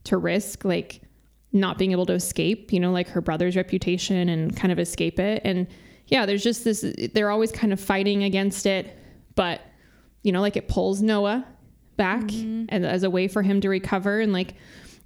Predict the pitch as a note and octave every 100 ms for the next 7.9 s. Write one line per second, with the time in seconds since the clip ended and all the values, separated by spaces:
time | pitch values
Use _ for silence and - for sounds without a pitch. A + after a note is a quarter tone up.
0 | - A#3 A#3 A#3 A3+ A3 - A#3 G3 -
1 | A3 - - - G3+ G3 - - G#3 -
2 | A3 A#3 A3+ A3 G3 - G3 A3+ F3 F3
3 | F3+ - - F#3+ G3 F3+ F3+ G3 - G3
4 | G3+ - F3+ F#3 F3+ F3+ - F3+ F3 F3
5 | E3 E3+ E3 - F#3 - A#3+ - A#3 A#3
6 | A#3 - - F3+ - F#3 F#3 F3+ F#3 -
7 | - - B3 F#3 F3+ E3+ E3+ -